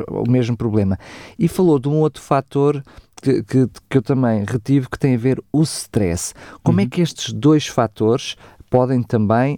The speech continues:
Speaker 1: eh, ajudar ou trazer-nos mais propensão para a criação deste diabetes tipo dois?
Speaker 2: Ora bem, o stress e, portanto, o sedentarismo eu acho que é, é fácil de nós compreendermos,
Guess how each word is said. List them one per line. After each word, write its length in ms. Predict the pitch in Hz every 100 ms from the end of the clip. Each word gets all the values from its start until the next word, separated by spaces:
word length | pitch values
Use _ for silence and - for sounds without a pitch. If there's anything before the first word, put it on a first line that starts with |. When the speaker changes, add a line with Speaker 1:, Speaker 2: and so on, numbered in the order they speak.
| -
Speaker 1:
eh, 320 | 117 117 104 -
ajudar 680 | 123 101 98 113 120 135
ou 140 | 123 104
trazer-nos 540 | 117 107 120 117 104
mais 200 | 117 120
propensão 560 | 113 104 104 - 110 110
para 200 | 113 107
a 20 |
criação 320 | - 104 107
deste 220 | 107 104 - -
diabetes 500 | 107 110 104 104 -
tipo 240 | 101 -
dois? 260 | 95 82 -
Speaker 2:
Ora 160 | 127 135
bem, 220 | 110 101
o 60 | 143
stress 680 | - - 196 196 - 135 -
e, 420 | 101 120 110 - -
portanto, 360 | - - 107 110
o 20 |
sedentarismo 640 | - 165 - 139 151 123
eu 100 | 123
acho 180 | 127 -
que 140 | - 123
é, 360 | 107 87 90
é 40 | 92
fácil 380 | - 135 - 113
de 80 |
nós 160 | 127 120
compreendermos, 800 | 127 113 117 110 113 135 156